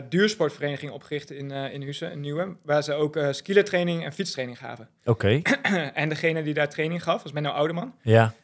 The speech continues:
Speaker 1: <clears throat> Volgens mij acht uur vijf of zo ooit gehaald in Almere.
Speaker 2: Ja.
Speaker 1: En derde geworden op het E K destijds.
Speaker 2: Goeie oude tri-, eh, oude
Speaker 1: Ja,
Speaker 2: triatleet,
Speaker 1: ja,
Speaker 2: toch? Ja.
Speaker 1: zeker. Ja. En die, eh, die deed zelf triathlon.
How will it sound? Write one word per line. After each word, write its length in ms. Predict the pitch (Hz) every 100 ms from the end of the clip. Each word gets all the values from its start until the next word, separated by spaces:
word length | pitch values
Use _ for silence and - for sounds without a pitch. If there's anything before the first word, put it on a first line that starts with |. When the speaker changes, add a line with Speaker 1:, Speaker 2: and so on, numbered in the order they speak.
| _ -
Speaker 1:
<clears throat> 20 |
Volgens 420 | 294 202 147 170
mij 260 | 170 175 170
acht 180 | 175
uur 220 | 185 175 165
vijf 400 | - 180 214 208
of 80 |
zo 200 | - 220
ooit 220 | - 214 214
gehaald 240 | - 202
in 80 | 180
Almere. 380 | 175 196 220 269 -
Speaker 2:
Ja. 340 | 107 98 104 _ _ -
Speaker 1:
En 140 | 147
derde 240 | 151 160
geworden 280 | 151 165 151
op 60 | 151
het 240 | 151 - -
E 120 | 151
K 40 |
destijds. 460 | 160 165 175 - -
Speaker 2:
Goeie 160 | 131 123
oude 180 | 123 113
tri-, 220 | 131 127
eh, 360 | 123 120 117
oude 140 | 110 117
Speaker 1:
Ja, 60 |
Speaker 2:
triatleet, 400 | - 131 151 135
Speaker 1:
ja, 60 | 220
Speaker 2:
toch? 80 | 147
Ja. 120 | 123
Speaker 1:
zeker. 360 | 131 180 180 143
Ja. 220 | 180 185 -
En 180 | 165
die, 260 | 170 190 180
eh, 200 | 170 160
die 80 | 185
deed 200 | 175 160
zelf 220 | 170 151
triathlon. 400 | - 196 135 123